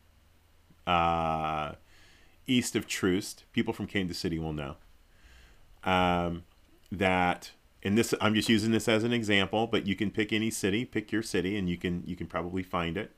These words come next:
Google, Google New York Times, um, climate change redlining. Uh, but that it's gonna be hotter there than it's going to be in Overland Park.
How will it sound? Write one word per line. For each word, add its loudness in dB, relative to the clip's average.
Google, 0
Google 4
New 4
York 2
Times, 0
um, 0
climate 2
change -2
redlining. -4
Uh, 2
but 0
that 6
it's 0
gonna 0
be 0
hotter 2
there 2
than -4
it's -8
going -4
to -8
be -2
in -4
Overland -6
Park. -10